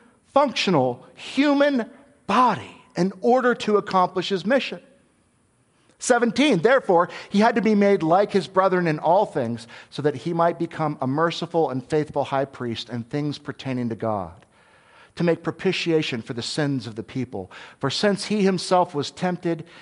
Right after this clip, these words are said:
in that which he suffered, he is able to come to the aid of those who are tempted.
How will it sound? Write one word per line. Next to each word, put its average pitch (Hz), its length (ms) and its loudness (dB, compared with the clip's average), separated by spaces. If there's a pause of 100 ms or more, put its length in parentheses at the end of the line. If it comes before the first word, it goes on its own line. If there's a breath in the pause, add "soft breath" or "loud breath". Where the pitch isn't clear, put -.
(160 loud breath)
in 135 140 0
that 156 260 2
which 143 200 -2
he 139 180 -4
suffered, 165 640 -2 (240 loud breath)
he - 160 -2
is 165 200 0
able 233 280 -2
to 202 80 -2
come 202 320 -2
to 175 60 -2
the 156 200 -4
aid 170 320 -6
of 113 220 -16
those 175 540 -8
who 151 120 -10
are 135 80 -14
tempted. - 560 -16